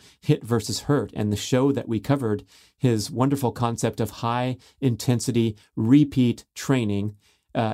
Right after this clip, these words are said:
as a healthy and appealing alternative to the prevailing approach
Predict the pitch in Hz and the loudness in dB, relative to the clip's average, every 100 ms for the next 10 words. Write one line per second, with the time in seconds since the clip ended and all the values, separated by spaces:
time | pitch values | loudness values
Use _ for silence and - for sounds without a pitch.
0 | - 117 113 104 - - 147 170 - 147 | -2 -2 0 -2 -8 -2 0 0 2 4
1 | 139 139 113 107 - 147 135 117 120 110 | 2 0 -6 -4 2 2 2 0 -2 -2
2 | 139 123 110 107 - 113 - 107 107 123 | 0 0 0 -2 -4 -4 -2 0 0 0
3 | 165 170 - 117 113 - | 0 0 0 -2 -2 -8